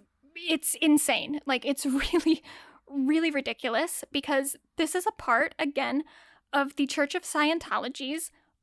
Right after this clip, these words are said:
overall operations as an organization. They have a policy that is called fair game, which basically means anything you need to do to protect the church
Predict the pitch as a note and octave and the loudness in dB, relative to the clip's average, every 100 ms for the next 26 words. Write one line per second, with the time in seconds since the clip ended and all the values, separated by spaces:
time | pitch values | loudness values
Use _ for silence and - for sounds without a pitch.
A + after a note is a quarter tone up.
0 | _ B3+ B3 D#4+ - A#3+ C#4 - - - | _ -4 0 0 2 2 0 2 0 2
1 | D#4+ C4+ A#3 - C#4+ D#4 - D4 C#4+ A#3 | -2 0 -2 -2 -2 2 2 2 0 -2
2 | B3 C#4 E4+ B4 C5 - - C#4 - - | 0 0 0 0 -2 0 -2 -4 -10 -20
3 | - A3+ C4+ F4+ F#4+ E4+ D#4+ D#4+ - D4+ | -18 -2 0 0 0 2 2 2 -2 -6
4 | - F#4 F4+ D#4+ - F#2+ C#4 E4 - - | 0 0 2 0 -6 -6 -6 -6 -16 -20
5 | _ B3+ C4 B3+ - C4 - C4 A#3 - | _ -2 -2 0 -4 -6 -4 -2 -2 -6
6 | - B3 A#3+ C#4 C#4 D4+ G#4 C5+ _ _ | -6 -2 0 0 0 0 -2 -8 _ _
7 | - B3+ C#4+ - - F4 F#4+ G#4 F#4 F4 | -6 0 0 0 0 2 0 -2 0 0
8 | F#4 D#4 C#4 - _ - D#4 G#4+ C5 A4 | 2 2 2 -6 _ 0 2 2 0 -2
9 | A4+ G#4+ F#4+ F#4 - E4+ B3+ D4 E4+ - | 0 0 0 -2 -2 -2 0 -2 -2 -2
10 | E4 D#4 - D4+ - D4+ - C#4+ F#4+ - | -2 -4 0 0 0 -10 -2 0 0 -4
11 | - | -14